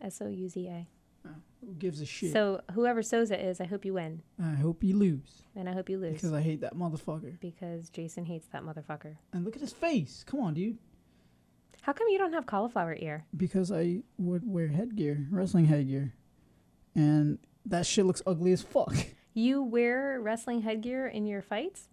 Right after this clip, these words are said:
Speaker 2: No, while I train.
Speaker 1: Yeah, that's what I'm saying.
Speaker 2: No, you can't wear 'em in a fight.
Speaker 1: Duh, that's why I was asking why you said that.
Speaker 2: I'm not gonna get cauliflower ear for one fight.
Speaker 1: Oh, you've only had one fight?
Speaker 2: <laughs> I'm just saying, not in one fight. Like, fifteen minutes of fighting,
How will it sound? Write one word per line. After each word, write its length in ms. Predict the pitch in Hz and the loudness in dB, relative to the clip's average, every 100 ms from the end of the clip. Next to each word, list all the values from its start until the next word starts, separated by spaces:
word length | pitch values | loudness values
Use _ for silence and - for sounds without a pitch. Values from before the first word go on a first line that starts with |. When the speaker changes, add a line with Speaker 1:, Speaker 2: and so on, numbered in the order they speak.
| _ | _
Speaker 2:
No, 260 | 277 175 151 | 4 4 4
while 240 | 143 151 | 2 0
I 80 | 147 | -2
train. 380 | - 202 269 240 | -2 0 4 6
Speaker 1:
Yeah, 160 | 254 | 4
that's 160 | 180 185 | 2 -4
what 60 | |
I'm 40 | 202 | -6
saying. 380 | 277 226 180 170 - | -4 -6 -6 -12 -10
Speaker 2:
No, 160 | 240 277 _ | -10 -10 _
you 120 | 196 190 | -4 0
can't 280 | - 262 | 0 0
wear 160 | 160 175 | 0 0
'em 120 | 160 151 | 2 0
in 260 | 156 151 | -2 -4
a 20 | |
fight. 280 | 147 - 220 | -6 -2 0
Speaker 1:
Duh, 340 | 190 226 247 240 | 0 0 -4 -4
that's 160 | 233 | -6
why 120 | - 214 | -4 -4
I 20 | |
was 80 | 214 | -4
asking 360 | 226 233 220 | -6 -4 -6
why 100 | 196 | -4
you 100 | 190 | -8
said 220 | - 254 | -8 -12
that. 180 | 170 160 - | -10 -14 -8
Speaker 2:
I'm 140 | 220 269 | -2 0
not 140 | 269 | 2
gonna 160 | 254 190 | 2 2
get 80 | |
cauliflower 420 | 175 233 202 202 165 | 0 -2 0 0 0
ear 140 | 180 | -2
for 140 | - | -4
one 260 | 143 175 165 | -4 -2 -2
fight. 280 | 190 180 147 - _ _ _ _ _ _ _ | -2 -2 -4 -10 _ _ _ _ _ _ _
Speaker 1:
Oh, 60 | 190 | -4
you've 180 | 185 175 | -4 -4
only 160 | 175 | -6
had 120 | 180 175 | -8 -8
one 180 | 175 | -10
fight? 260 | 170 196 233 - _ _ | -10 -10 -12 -14 _ _
Speaker 2:
<laughs> 560 | 139 - 120 104 - - | -2 0 -2 -4 -10 -4
I'm 180 | 165 147 | -2 -2
just 160 | 147 | -2
saying, 460 | 202 196 147 135 139 | -2 -2 -2 -2 -4
not 200 | 170 143 160 | -6 -6 -4
in 160 | 151 | -2
one 160 | 151 139 | 0 -2
fight. 380 | - 160 151 - | -4 -6 -6 -10
Like, 240 | 147 - | -12 -8
fifteen 340 | - 190 175 156 | -6 0 2 2
minutes 260 | 151 139 | 2 0
of 80 | 160 | 0
fighting, 400 | 185 175 143 139 | 2 4 2 -2